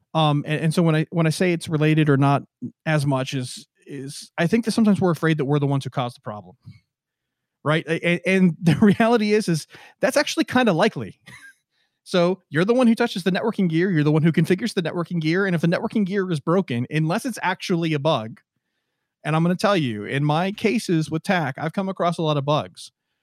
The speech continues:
but I've come across way more times where I misconfigured something. It's, it, it, the ratio is way higher that something was misconfigured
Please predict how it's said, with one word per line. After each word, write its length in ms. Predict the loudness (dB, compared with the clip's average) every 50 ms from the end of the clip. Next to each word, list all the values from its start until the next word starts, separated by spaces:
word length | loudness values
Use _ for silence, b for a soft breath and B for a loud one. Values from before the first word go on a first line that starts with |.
| _ _ -6
but 160 | -2 0 2
I've 180 | 2 0 0 0
come 180 | 0 -2 0
across 320 | 0 0 0 0 0 0 -2
way 320 | -2 0 2 2 4 4
more 240 | 4 2 2 0 0
times 440 | 0 0 0 0 0 0 -2 -4 -2
where 100 | -2 -2
I 80 | -2
misconfigured 600 | -2 -4 -4 -6 -8 -8 -8 -8 -10 -10 -10 -14 -14
something. 340 | -16 -16 -18 -18 -18 -20 -20 _ _ _ _ _ _ _ _ _ _ _ _ _ _ _ _ _ _ _ _ _ -6
It's, 200 | -4 -4 -4 -4 -2
it, 180 | -2 -2 -2 -4 -4
it, 100 | -2 0
the 100 | 2 2
ratio 360 | 2 2 2 2 2 2 2
is 100 | 2 2
way 160 | 2 0 2
higher 460 | 2 4 4 4 2 2 0 0 -2 -4
that 100 | -4 -4
something 240 | -2 -2 -2 -2
was 140 | -2 -4 -4
misconfigured 760 | -4 -6 -6 -6 -6 -4 -4 -4 -4 -4 -6 -8 -8 -10 -12